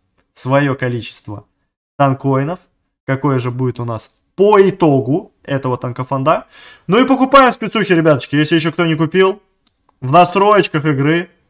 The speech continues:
ставим снизочку, там есть такой тег создателя контента в аккаунтике. Это мой личный тег. И участвуйте, ребяточки, в розыгрыше, по розыгрышу, по тегу. Вся информация у нас есть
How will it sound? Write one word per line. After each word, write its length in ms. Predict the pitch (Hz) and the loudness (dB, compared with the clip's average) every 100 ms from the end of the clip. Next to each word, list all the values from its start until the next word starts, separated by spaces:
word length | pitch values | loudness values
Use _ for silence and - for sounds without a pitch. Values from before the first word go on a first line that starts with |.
| _ _ | _ _
ставим 680 | - 165 170 165 151 120 - _ _ _ _ _ _ | -4 2 6 6 4 -2 -8 _ _ _ _ _ _
снизочку, 680 | - 160 165 135 - 110 101 | -4 0 0 0 -6 -14 -6
там 180 | 143 135 | -4 -2
есть 380 | 131 120 - _ _ | -2 -4 -8 _ _
такой 240 | 127 131 | -6 -6
тег 260 | 123 143 139 | -4 -4 -4
создателя 480 | 123 117 120 113 110 | -8 -8 -8 -10 -10
контента 520 | 120 117 151 165 165 | -10 -10 -10 -10 -10
в 60 | 120 | -8
аккаунтике. 580 | - 120 113 - - 110 _ _ _ _ _ _ _ _ _ _ - | -6 -6 -6 -12 -20 -20 _ _ _ _ _ _ _ _ _ _ -10
Это 200 | 131 139 | -4 -2
мой 180 | 139 127 | -2 -2
личный 280 | 120 - | -4 -8
тег. 320 | 127 156 165 _ _ _ _ | -8 -10 -10 _ _ _ _
И 140 | 139 147 | -6 -4
участвуйте, 500 | 135 139 135 127 123 | -2 -4 -6 -6 -8
ребяточки, 380 | 120 113 - | -8 -10 -8
в 80 | 123 | -6
розыгрыше, 440 | 139 143 127 120 - | -4 -2 -4 -6 -8
по 140 | 120 | -6
розыгрышу, 420 | 131 123 117 113 | -4 -4 -8 -10
по 140 | 117 117 | -12 -6
тегу. 340 | 147 139 113 _ _ _ _ _ _ _ _ _ | -4 -4 -8 _ _ _ _ _ _ _ _ _
Вся 120 | 135 | -4
информация 480 | 131 127 120 120 120 | -4 -2 -2 -4 -6
у 40 | 110 | -12
нас 160 | 104 | -10
есть 260 | 123 113 - | -8 -10 -12